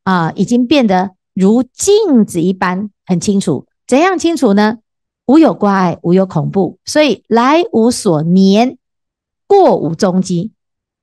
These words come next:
啊，即作即了，啊，你不会到今天呢，啊，哦，我还在做气昨天的，有没有？啊，不，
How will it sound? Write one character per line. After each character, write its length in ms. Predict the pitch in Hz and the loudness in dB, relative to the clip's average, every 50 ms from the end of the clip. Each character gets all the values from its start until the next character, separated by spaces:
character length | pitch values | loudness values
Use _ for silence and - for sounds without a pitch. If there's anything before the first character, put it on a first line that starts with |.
| _ _ _ - | _ _ _ -6
啊， 260 | 202 202 190 165 160 | -4 -2 -2 -2 -4
即 220 | 151 - 285 320 302 | -4 -2 -2 -2 0
作 180 | 381 403 381 | 2 0 0
即 220 | - - 247 254 277 | 0 0 0 2 2
了， 300 | 240 185 156 165 208 - _ _ _ _ _ _ _ _ _ - | 2 0 -2 -4 -6 -12 _ _ _ _ _ _ _ _ _ -4
啊， 240 | - 233 240 220 214 | 0 0 2 2 2
你 80 | 220 | 0
不 140 | 233 233 330 | 0 2 2
会 200 | 370 403 381 311 | 2 2 2 0
到 240 | - - 349 349 330 | -2 0 0 0 0
今 300 | - _ - 320 320 339 | -2 _ -4 -4 -4 -2
天 220 | - 330 311 311 | 0 -2 -2 0
呢， 140 | 302 269 262 | 0 0 -2
啊， 300 | 269 - 285 294 254 202 _ _ _ _ _ _ _ _ - | 0 -2 -4 -4 -4 -4 _ _ _ _ _ _ _ _ -6
哦， 200 | 311 277 262 214 | -4 -2 0 0
我 100 | 202 214 | 0 0
还 120 | 220 233 247 | 0 0 0
在 140 | - 330 320 | 0 -2 -4
做 260 | - - 339 320 277 _ _ _ - | -2 -2 -2 -2 -2 _ _ _ -10
气 260 | - - - 302 247 | -8 -4 -4 -4 -4
昨 240 | - - 190 170 190 | -2 -2 -2 -2 -2
天 300 | 190 - 214 202 202 202 | 0 0 0 0 0 -2
的， 200 | 185 170 - - _ _ _ _ _ _ - | -2 -4 -8 -8 _ _ _ _ _ _ -4
有 100 | 175 180 | -2 0
没 80 | 196 202 | 0 0
有？ 200 | 185 175 196 - _ _ _ _ - | -2 -4 -8 -12 _ _ _ _ -6
啊， 420 | - 220 233 220 208 214 247 294 | -4 -2 0 0 0 0 0 2
不， 220 | 311 320 294 311 | 2 0 -2 -2